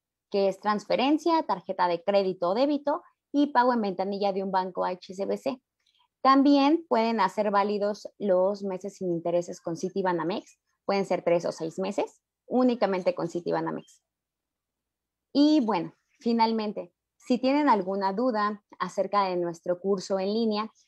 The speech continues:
ahorita está, eh, bueno, eh, más bien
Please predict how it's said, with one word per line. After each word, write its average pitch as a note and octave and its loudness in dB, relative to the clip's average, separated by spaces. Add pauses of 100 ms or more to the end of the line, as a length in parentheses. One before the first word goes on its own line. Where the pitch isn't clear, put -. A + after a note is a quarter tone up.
(180)
ahorita G#3+ 2
está, G3 2 (340)
eh, E3 -8 (360)
bueno, G#3 0 (420)
eh, F3+ 0
más F#3+ 0
bien F#3 -4